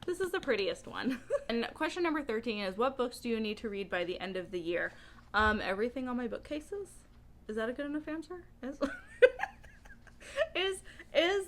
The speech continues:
that a good enough answer? All the books on my bookcases, which is not gonna happen. <laughs>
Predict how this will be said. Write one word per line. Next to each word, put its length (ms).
that 280
a 100
good 240
enough 520
answer? 520
All 420
the 140
books 400
on 180
my 120
bookcases, 760
which 240
is 140
not 200
gonna 140
happen. 480
<laughs> 4000